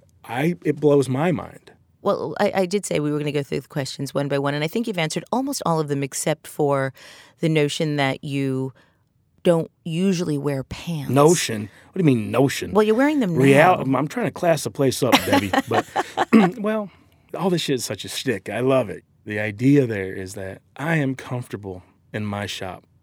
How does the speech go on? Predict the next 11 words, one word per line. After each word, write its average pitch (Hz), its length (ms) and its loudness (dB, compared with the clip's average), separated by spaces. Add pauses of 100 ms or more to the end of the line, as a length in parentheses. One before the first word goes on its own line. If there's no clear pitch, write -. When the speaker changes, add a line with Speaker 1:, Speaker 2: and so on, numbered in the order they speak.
Speaker 1:
And 104 160 -4
when 104 80 -4
I'm 113 180 -4
comfortable, 147 500 -4
I 131 140 -4
can 120 180 -10
think, 185 440 -2
my 135 100 -4
head's 151 340 -2
freer, 156 580 0
and, 110 120 -10